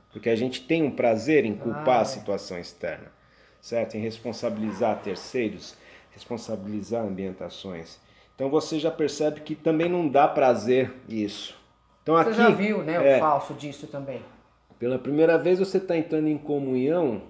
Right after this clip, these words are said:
Speaker 1: com esse estado limitado de ser.
Speaker 2: É, é.
Speaker 1: Você tá
Speaker 2: Com certeza.
Speaker 1: sentindo na totalidade
Speaker 2: É.
Speaker 1: do seu ser, mentalmente, emocionalmente,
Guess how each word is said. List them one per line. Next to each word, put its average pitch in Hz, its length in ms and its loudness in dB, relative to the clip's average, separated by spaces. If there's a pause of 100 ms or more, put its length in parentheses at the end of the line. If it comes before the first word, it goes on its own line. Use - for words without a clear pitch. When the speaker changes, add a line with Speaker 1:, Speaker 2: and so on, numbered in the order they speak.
(1600)
Speaker 1:
com 151 300 4
esse 247 340 6
estado 120 840 4 (360)
limitado 120 720 2
de 104 120 -6
ser. 87 340 -12 (180)
Speaker 2:
É, 127 160 -14 (920)
é. 120 180 -14 (280)
Speaker 1:
Você 135 240 -4
tá 180 340 8
Speaker 2:
Com - 140 -8
certeza. 202 440 2 (100)
Speaker 1:
sentindo 156 680 6 (800)
na 131 160 2
totalidade 185 920 6
Speaker 2:
É. - 20 0
Speaker 1:
do 123 100 -2
seu 123 260 0
ser, 110 360 -2
mentalmente, 156 720 4
emocionalmente, 135 1120 0